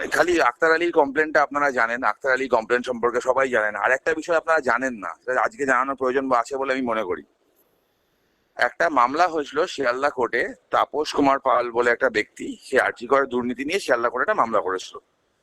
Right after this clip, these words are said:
সেই মামলা as per rule শিয়ালদা এসিজিএম, টালা থানাকে নির্দেশ দেয়, "তুমি ইনভেস্টিগেট করে, প্রিলিমিনারি ইনভেস্টিগেট করে জানাও।"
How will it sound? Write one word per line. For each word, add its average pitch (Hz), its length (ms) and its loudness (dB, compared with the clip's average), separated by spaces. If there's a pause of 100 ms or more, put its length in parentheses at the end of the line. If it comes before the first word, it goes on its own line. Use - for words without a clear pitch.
(120)
সেই 151 200 0
মামলা 147 480 4
as 156 200 -2
per 156 160 4
rule 160 200 4
শিয়ালদা 135 480 2
এসিজিএম, 143 500 -4 (460)
টালা 135 260 4
থানাকে 143 420 0
নির্দেশ 135 380 2
দেয়, 135 200 0
"তুমি - 460 -8
ইনভেস্টিগেট 131 480 -2
করে, 156 200 0
প্রিলিমিনারি 135 360 -2
ইনভেস্টিগেট 131 440 0
করে 139 160 4
জানাও।" 117 280 0